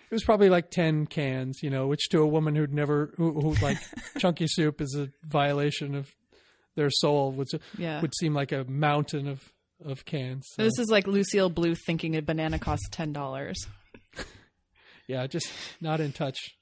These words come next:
Speaker 1: Not in touch.
Speaker 2: Right.
Speaker 1: Um, Andrew, when they were first, when they first moved in, was mad that Genevieve was messy, but learned to get over it. And I guess when, when you're a putter like Andrew and I are, you almost need a spouse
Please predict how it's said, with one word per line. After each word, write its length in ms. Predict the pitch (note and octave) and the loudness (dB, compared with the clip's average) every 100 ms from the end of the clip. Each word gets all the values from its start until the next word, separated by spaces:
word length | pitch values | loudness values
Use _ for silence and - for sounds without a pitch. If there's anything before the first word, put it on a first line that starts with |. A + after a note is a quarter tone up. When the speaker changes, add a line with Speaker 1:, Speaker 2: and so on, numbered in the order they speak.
| _ _ _ | _ _ _
Speaker 1:
Not 200 | C#3 C3+ | -8 -6
in 80 | C3+ | -6
touch. 140 | D3+ | -4
Speaker 2:
Right. 120 | C#3 - - - - - - - - - _ _ _ _ _ _ _ | -4 -6 -16 -20 -20 -20 -20 -20 -20 -20 _ _ _ _ _ _ _
Speaker 1:
Um, 720 | F3+ F3+ F3+ F3 E3+ E3 E3+ - _ _ _ _ _ _ - - | 4 6 6 4 4 2 0 -4 _ _ _ _ _ _ -12 2
Andrew, 380 | G#3 B3 A#3+ A#3+ | 4 6 6 8
when 180 | G#3 | 6
they 160 | G3+ G3 | 8 6
were 140 | F#3+ | 4
first, 380 | F3 - F3+ - - | 2 2 0 0 -4
when 140 | E3+ | 0
they 80 | F3+ | 2
first 280 | E3+ F3+ - | 2 0 0
moved 240 | F3 D#3+ | 0 2
in, 300 | E3+ E3+ E3 | 0 2 0
was 160 | D3+ C3+ | 0 0
mad 360 | D3 D3+ D#3 D3 | 0 0 0 -2
that 120 | C3+ | -4
Genevieve 420 | D3+ C#3+ C#3+ C3+ | -4 -2 -2 -4
was 160 | C3 A#2 | -6 -4
messy, 540 | C3+ D3 - G#3+ A#3 _ _ _ _ _ _ _ _ _ | -4 -4 -2 -4 -4 _ _ _ _ _ _ _ _ _
but 240 | D3+ C#3 - C3+ | -2 -2 -4 -6
learned 400 | D3+ D#3 D3+ D3 | -2 0 0 -2
to 220 | D#3 C#3 | -4 -4
get 180 | C3 C#3+ | -2 0
over 260 | C#3+ E3 F#3+ | 2 2 2
it. 140 | G#3+ | 0
And 140 | F#3+ F3 | 0 0
I 60 | |
guess 220 | F3 A#3 - | 0 -2 -2
when, 180 | E3 D#3 D#3 | -2 -2 -2
when 100 | D#3+ | -2
you're 120 | D3 | -2
a 40 | |
putter 400 | C3 E3+ E3+ F#3+ | 0 0 2 2
like 220 | F#3 C#3 D3 | 0 -4 -4
Andrew 280 | C#3+ D3 | -4 -2
and 100 | D3 | -2
I 160 | C3+ C#3 | -2 -2
are, 340 | D#3 E3+ F3 - | -2 -2 -4 -8
you 140 | E3 F3 | -2 0
almost 300 | F3+ D#3 C3+ | 0 -2 -4
need 200 | C#3 D3 | -2 -2
a 40 | |
spouse 360 | - C#3 C#3 | -4 -4 -4